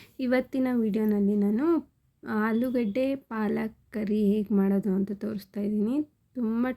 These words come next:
ಟೇಸ್ಟಿಯಾಗಿರುತ್ತೆ. ಮ್-, ಅವ-, ಪಾತ್ರೆಗೆ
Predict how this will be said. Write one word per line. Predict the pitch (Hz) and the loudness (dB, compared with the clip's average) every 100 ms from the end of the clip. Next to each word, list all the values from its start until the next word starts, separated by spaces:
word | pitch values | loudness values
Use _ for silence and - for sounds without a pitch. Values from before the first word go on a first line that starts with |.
| _ | _
ಟೇಸ್ಟಿಯಾಗಿರುತ್ತೆ. | 233 226 220 - 233 214 196 196 202 226 320 339 - - - - - | -2 0 0 -4 -4 -2 -2 -4 -4 -4 -4 -4 -10 -18 -18 -16 0
ಮ್-, | 247 240 - | 4 4 2
ಅವ-, | 226 226 233 226 220 214 | -2 2 2 2 2 0
ಪಾತ್ರೆಗೆ | 220 226 240 - 226 196 254 | 2 0 0 -2 -2 0 -2